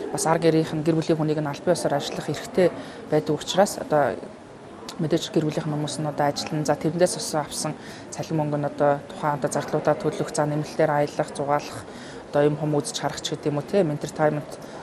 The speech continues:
зорилгоудтай бол мэдээж бас ингээд санхүүжүүлэхэд бол гол одоо дэмжлэг болно. За, тэгээд, а, юуны тухайн оюутны хувьд бол бас мөн, а, хоёр-талын хоногийн хугацаанд, а, хорин цагийн юм ажиллах бас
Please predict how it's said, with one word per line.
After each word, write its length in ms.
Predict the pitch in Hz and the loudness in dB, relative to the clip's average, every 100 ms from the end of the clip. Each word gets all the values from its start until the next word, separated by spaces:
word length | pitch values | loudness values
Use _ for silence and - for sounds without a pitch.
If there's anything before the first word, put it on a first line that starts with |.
| - | -2
зорилгоудтай 600 | 143 139 151 143 - 147 | -2 0 -2 -2 2 2
бол 140 | 143 143 | 2 0
мэдээж 220 | 135 - | 0 -2
бас 160 | - - | -2 -4
ингээд 220 | 139 - | -4 -4
санхүүжүүлэхэд 540 | 131 165 156 147 147 - | 0 0 0 -4 -2 -4
бол 140 | 131 - | -4 2
гол 140 | 156 165 | 2 4
одоо 200 | 151 147 | 2 2
дэмжлэг 380 | 139 135 - 156 | 0 -2 -2 0
болно. 240 | 151 - 247 - - - - - | 0 2 -2 -2 -10 -10 -10 -6
За, 160 | - - | -2 0
тэгээд, 260 | 175 - - | 4 6 8
а, 320 | 143 143 135 - - - 233 202 | 8 8 6 2 -4 -4 -6 4
юуны 240 | 202 214 | 8 10
тухайн 720 | 180 - - - - - 233 196 | 8 4 -10 -12 -12 4 8 12
оюутны 300 | 247 - 220 | 10 10 6
хувьд 160 | 185 | 8
бол 140 | 175 160 | 4 2
бас 100 | - 165 | 0 0
мөн, 160 | 165 151 | 2 2
а, 400 | 131 143 143 139 | 4 6 6 6
хоёр-талын 640 | - 208 - 208 175 165 | 6 6 6 6 6 6
хоногийн 80 | 160 | 4
хугацаанд, 420 | 151 - 190 214 - | 2 2 4 4 4
а, 240 | 151 151 | 4 6
хорин 320 | 147 - 220 240 | 4 6 6 8
цагийн 320 | 190 160 147 | 4 4 2
юм 40 | 139 | 0
ажиллах 320 | - - 147 | -2 -4 -4
бас 240 | 143 - | -4 -6